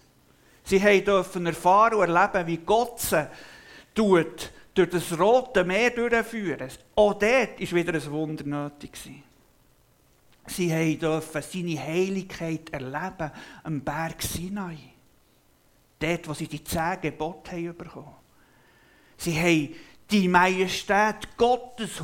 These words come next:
hautnah am eigenen Leib dürfen erfahren. Auch das gewaltig. Sie haben dürfen erleben und erfahren, wie der lebendige Gott ihnen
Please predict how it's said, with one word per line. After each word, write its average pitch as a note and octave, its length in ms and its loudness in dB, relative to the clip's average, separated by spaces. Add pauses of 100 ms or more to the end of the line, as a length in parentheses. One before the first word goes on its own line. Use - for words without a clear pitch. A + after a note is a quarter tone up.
hautnah A3+ 840 0
am F3+ 160 4
eigenen A3+ 800 4
Leib A#3 300 -2
dürfen F#3+ 420 0
erfahren. F3+ 560 -2 (1800)
Auch C3 140 -14
das - 640 -8 (400)
gewaltig. C#3 680 -14
Sie F3+ 160 -4
haben F#3+ 240 4
dürfen F#3 500 0
erleben F#3+ 580 -4
und E3+ 180 -8
erfahren, D#3 580 -10 (560)
wie D3+ 100 -8
der D3 180 -2
lebendige C#3+ 800 -6 (120)
Gott G3 500 -6
ihnen E3 440 -4